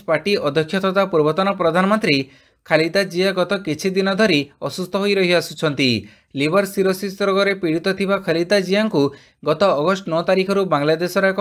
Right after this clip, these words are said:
ଘରୋଇ ହସ୍ପିଟାଲରେ ଭର୍ତ୍ତି କରାଯାଇଛି। ନମ୍ବର ଟ୍ୱେଣ୍ଟି ନାଇନ୍, ରୋହିତ ଶର୍ମାଙ୍କ ବିସ୍ଫୋରକ ଶତକ।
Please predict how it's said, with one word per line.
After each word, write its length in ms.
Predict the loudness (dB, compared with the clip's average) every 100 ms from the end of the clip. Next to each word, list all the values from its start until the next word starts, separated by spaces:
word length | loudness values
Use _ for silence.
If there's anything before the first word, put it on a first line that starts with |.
| -4
ଘରୋଇ 260 | -2 -2
ହସ୍ପିଟାଲରେ 440 | -2 -2 0 2 2
ଭର୍ତ୍ତି 300 | 0 2 2
କରାଯାଇଛି। 580 | 4 4 4 0 -2 -2 -2 -4 0
ନମ୍ବର 360 | 2 4 2
ଟ୍ୱେଣ୍ଟି 300 | 2 0 2
ନାଇନ୍, 340 | 2 2 0 -6 -6
ରୋହିତ 260 | -4 -2
ଶର୍ମାଙ୍କ 340 | -2 -2 -2 -4 -4
ବିସ୍ଫୋରକ 420 | -6 0 0 2 2
ଶତକ। 280 | 2 2 4